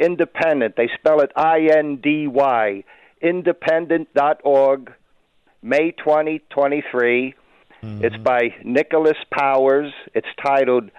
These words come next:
Speaker 1: "However Briefly, covid Cured Us of Capitalism." There's
Speaker 2: Mm.
Speaker 1: several quotes here. I call them nuggets. I got it underlined. It's probably too much to read now at the end of the day.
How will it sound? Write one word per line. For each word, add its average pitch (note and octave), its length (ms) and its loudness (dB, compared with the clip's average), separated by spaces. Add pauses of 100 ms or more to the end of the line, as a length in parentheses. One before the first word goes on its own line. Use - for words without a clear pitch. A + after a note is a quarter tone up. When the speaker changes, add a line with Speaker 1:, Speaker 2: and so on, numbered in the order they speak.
(200)
Speaker 1:
"However C#3+ 560 2
Briefly, C3+ 760 -2 (300)
covid D3 500 0
Cured D3 440 2
Us B2+ 220 2 (140)
of A#2+ 200 -2
Capitalism." G#2 880 -2 (360)
There's D3+ 160 2
Speaker 2:
Mm. C3+ 160 -2
Speaker 1:
several F#3+ 300 2
quotes E3+ 400 0
here. E3 160 4
I D3+ 100 2
call D#3+ 280 0
them D3+ 160 0
nuggets. D3 400 0
I D3 100 2
got D3 180 2
it C#3+ 120 2
underlined. C3+ 420 0
It's C3 100 -6
probably D#3 340 0
too E3 160 -2
much D#3 240 0
to C#3 100 0
read C#3 240 0
now C#3+ 180 2
at - 80 -4
the C3 100 2
end C3+ 140 2
of C3 120 0
the B2+ 100 2
day. B2 400 0